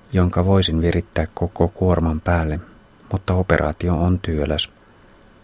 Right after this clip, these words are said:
Kylien ja maaseutukaupunkien ilmapiiri on tähän mennessä ollut niin luottamusta herättävä, etten ole edes miettinyt verkon käyttöä. Otan riskin ja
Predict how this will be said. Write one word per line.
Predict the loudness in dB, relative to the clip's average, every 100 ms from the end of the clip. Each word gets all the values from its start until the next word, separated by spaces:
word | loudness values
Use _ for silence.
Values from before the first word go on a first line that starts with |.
| _ -20 -20 _ _ -2
Kylien | 2 4 4 4 2
ja | 2
maaseutukaupunkien | 2 2 4 2 0 -2 2 2 2 0 0 0 0
ilmapiiri | 2 2 2 2 2 2
on | 2 2
tähän | 0 2
mennessä | 2 2 0 0 2
ollut | 2 2 0
niin | 0 2 2
luottamusta | 2 2 2 0 -2 -2 -4
herättävä, | -2 0 -2 -4 -4 -2 -2 -6 -16 -20 -20 -20 -20 -6
etten | -4 -2 -2 0
ole | 0 0
edes | 2 0 0 2
miettinyt | 2 2 0 -2 0 2
verkon | 0 0 -4 -2
käyttöä. | -4 -6 _ -4 -4 -8 _ -20 -20 -20 -20 -20 -20 _ -20 -20 -2
Otan | 0 2 0 0
riskin | -4 -4 -2 0 0
ja | 0